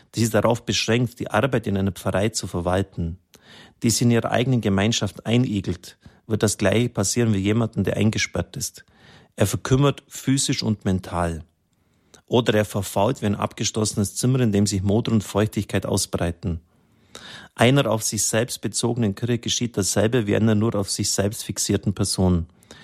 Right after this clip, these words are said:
Sie wird psychotisch und autistisch. Natürlich ist auch klar, dass es einem, wenn man auf die Straße geht, gehen kann wie allen anderen auch, dass man einen Unfall hat.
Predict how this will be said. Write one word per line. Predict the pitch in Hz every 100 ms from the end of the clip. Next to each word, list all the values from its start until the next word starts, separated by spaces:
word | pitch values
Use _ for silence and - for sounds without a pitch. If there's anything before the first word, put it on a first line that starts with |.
| -
Sie | - -
wird | 110 -
psychotisch | - 104 113 123 131 -
und | 107
autistisch. | 107 - - - - - - - _ _ _ _ _ - - -
Natürlich | - - 139 143
ist | 127 -
auch | 110 -
klar, | 104 98
dass | - 110
es | 101 92
einem, | 95 107 123 104
wenn | 104
man | 101
auf | 92
die | 98
Straße | - - 98 107 113 - _
geht, | 101 117 - - _ -
gehen | 104 107 120
kann | - 117 120
wie | 92
allen | 98 104
anderen | 98 104 107 107
auch, | 101 107 98 - _ _ _ _ _
dass | - 90
man | 104
einen | 101 107 110
Unfall | 127 123 90 85
hat. | 90 -